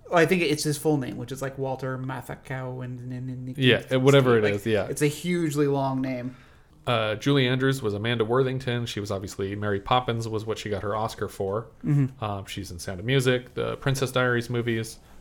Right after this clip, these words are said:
Speaker 2: Shrek, Despicable Me.
Speaker 1: We mentioned Victor Victoria,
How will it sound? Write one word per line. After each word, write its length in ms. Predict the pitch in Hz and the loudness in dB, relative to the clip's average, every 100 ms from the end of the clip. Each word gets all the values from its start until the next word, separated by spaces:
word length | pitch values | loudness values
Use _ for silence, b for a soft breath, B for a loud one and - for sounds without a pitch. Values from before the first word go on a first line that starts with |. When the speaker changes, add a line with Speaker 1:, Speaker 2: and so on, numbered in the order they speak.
| - | -10
Speaker 2:
Shrek, 500 | - 123 120 120 - | 0 2 2 -2 -8
Despicable 540 | - - 113 107 110 | -8 -2 -2 0 -2
Me. 400 | 104 104 101 98 - - | -2 -2 -4 -6 -12 -8
Speaker 1:
We 100 | - | 2
mentioned 240 | 139 127 - | 2 2 -2
Victor 260 | 131 - | -6 -4
Victoria, 680 | 131 - 156 151 151 143 139 | -8 2 8 10 12 10 6